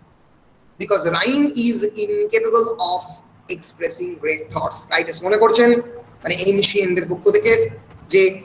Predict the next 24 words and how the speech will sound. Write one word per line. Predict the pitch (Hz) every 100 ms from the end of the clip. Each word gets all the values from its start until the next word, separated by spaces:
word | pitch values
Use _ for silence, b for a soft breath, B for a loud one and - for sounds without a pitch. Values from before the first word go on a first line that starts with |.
| -
রাইম | 147 165 190 233 240 233 - 160
গ্রেট | 196 214 214 -
থটকে | 175 - 190 185 180 - - -
এক্সপ্রেস | 190 - - 185 180 -
করতে | 160 160 165 160 160 - -
পারে | 160 156 165
না। | 160 160 151 143 135 - _
নিয়ান্ডার | 160 180 202 214 202 202 202 202 - - 156
একেবারেই | 156 165 170
উল্টো | 233 214 160
কথা | 147 113
বলছে। | - - - - _ _ _ - -
He | 196
says | 240 226
that | 240
a | 233 240
good | 240
poet | 240 233 233 - - -
always | 175 202 208 170
writes | 165 208 - 190
in | 185
the | 175 180
first | 175 175
line, | 170 180